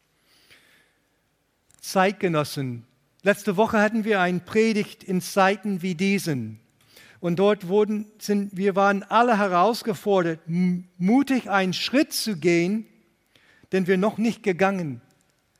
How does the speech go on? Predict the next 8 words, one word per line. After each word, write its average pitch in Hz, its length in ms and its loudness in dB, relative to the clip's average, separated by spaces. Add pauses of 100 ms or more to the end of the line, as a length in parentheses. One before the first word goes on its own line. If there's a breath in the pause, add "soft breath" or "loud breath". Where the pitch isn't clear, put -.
(140)
nie, 180 440 -2
dass, 180 180 -2 (140)
dass 165 220 -8
wir 180 80 -4
noch 180 160 -2
nie 208 320 0
gegangen 175 600 0 (200)
sind. 131 400 -4